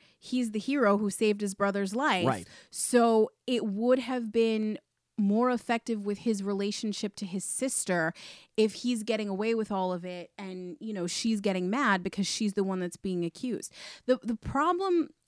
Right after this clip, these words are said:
Speaker 1: is that neither of those characters are fully fleshed out, and Frances included. And that's, that's one of my biggest gripes with this setup, is because she d-, they go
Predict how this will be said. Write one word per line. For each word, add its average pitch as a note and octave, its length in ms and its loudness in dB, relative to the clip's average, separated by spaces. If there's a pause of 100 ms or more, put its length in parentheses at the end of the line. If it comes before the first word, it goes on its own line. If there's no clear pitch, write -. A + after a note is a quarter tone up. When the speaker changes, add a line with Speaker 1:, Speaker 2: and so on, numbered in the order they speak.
(140)
Speaker 1:
is A#3+ 500 2 (400)
that G#3 440 2 (240)
neither A3 640 2
of F#3 220 -4
those F#3 200 0
characters E3 600 -2
are D#3 100 -2
fully D#3 280 -6
fleshed - 420 -10
out, F#2+ 240 -12 (160)
and G3+ 240 2
Frances A3+ 520 -2
included. E3+ 500 -4
And E3 140 -2
that's, F#3+ 380 -4
that's F#3+ 320 -2
one G3+ 160 0
of G3 140 -2
my F3+ 120 0
biggest F3+ 720 -2 (580)
gripes F#3 760 0
with F3 640 -2 (640)
this G3 260 2
setup, F#3+ 560 0 (340)
is G#3+ 160 8
because G3 380 4
she G3 360 -4 (220)
d-, F#3+ 160 -4
they G#3+ 180 2
go G3 440 2